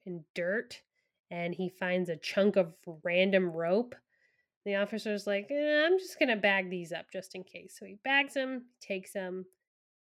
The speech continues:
and the tissue is analyzed the next day, and it was confirmed to be human. So for as grumpy and batshit crazy as James Weaver seemed, he was right. It was innards, which is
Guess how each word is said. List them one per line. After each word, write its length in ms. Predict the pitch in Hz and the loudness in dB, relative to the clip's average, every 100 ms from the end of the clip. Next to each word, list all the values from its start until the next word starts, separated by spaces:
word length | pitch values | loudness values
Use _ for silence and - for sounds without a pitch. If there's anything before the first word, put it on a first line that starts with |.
| _ 185 | _ -8
and 100 | 180 | -8
the 60 | |
tissue 360 | 175 254 247 247 | -4 -4 2 2
is 120 | 220 | 4
analyzed 560 | 208 247 247 170 180 - | 4 4 2 0 -4 -2
the 100 | 190 | -2
next 280 | 180 - - | -2 -6 0
day, 300 | 202 190 170 | 2 2 0
and 140 | 175 | 2
it 260 | 185 185 _ | 2 2 _
was 600 | 196 180 180 196 254 262 | -2 0 2 4 4 2
confirmed 800 | - 269 247 247 254 240 185 - | 0 2 2 0 0 2 0 -2
to 120 | 190 | -4
be 160 | 185 180 | -2 -6
human. 520 | - 196 175 156 196 _ _ _ _ _ _ | -2 0 0 -4 -10 _ _ _ _ _ _
So 480 | - 196 190 185 185 | 0 4 6 6 4
for 200 | 214 196 | 2 2
as 240 | 185 - _ - | 0 -4 _ -8
grumpy 540 | 190 202 233 262 247 | -2 0 0 0 0
and 200 | 185 170 _ _ _ _ | 0 -2 _ _ _ _
batshit 460 | 190 208 - 208 202 | 2 2 0 -4 -2
crazy 440 | 214 202 202 185 | 2 4 4 -2
as 120 | 175 - | -2 -2
James 320 | 196 180 180 | 0 0 0
Weaver 260 | 185 175 170 | -2 -2 -4
seemed, 400 | 208 202 165 - | 0 0 0 -4
he 140 | 214 | 0
was 280 | 220 233 214 | 4 4 4
right. 360 | 180 165 - - _ _ _ _ _ _ _ - - | 2 2 -4 -12 _ _ _ _ _ _ _ -20 -6
It 60 | - | -4
was 280 | - - | -4 -4
innards, 480 | - - - - - - - _ _ - - | -8 -8 -10 -10 -12 -16 -20 _ _ -16 -12
which 200 | 190 - | -10 -12
is 320 | 208 - | -12 -12